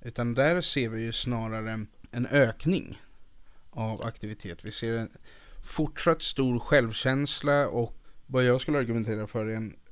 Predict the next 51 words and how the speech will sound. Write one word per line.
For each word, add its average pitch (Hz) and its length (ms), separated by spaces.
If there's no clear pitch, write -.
överdriven 127 720
självbild 110 680
där 123 160
man 123 140
har 117 60
lurat 117 340
sig 123 120
själv 110 280
att 107 120
man 113 160
är 110 180
mäktigare 113 540
än 117 100
vad 117 120
man 117 140
faktiskt - 460
är. 139 280
Eh, 123 220
vilket 127 240
man 131 100
ser 113 400
dels 135 380
nu 135 460
alldeles 113 460
nyligen 120 540
i 117 280
hanteringen 110 760
av 110 380
att 120 200
U 117 180
S - 120
A 117 80
drar 117 220
sig 110 180
ur 104 240
Iranavtalet, 113 840
där 120 140
E 123 100
U 113 140
går 120 160
ut 110 160
storstilat 110 720
och 107 80
säger 113 320
att 113 140
man 127 260
ska - 160
slå 117 180
tillbaka, 107 520
man 117 160
ska - 160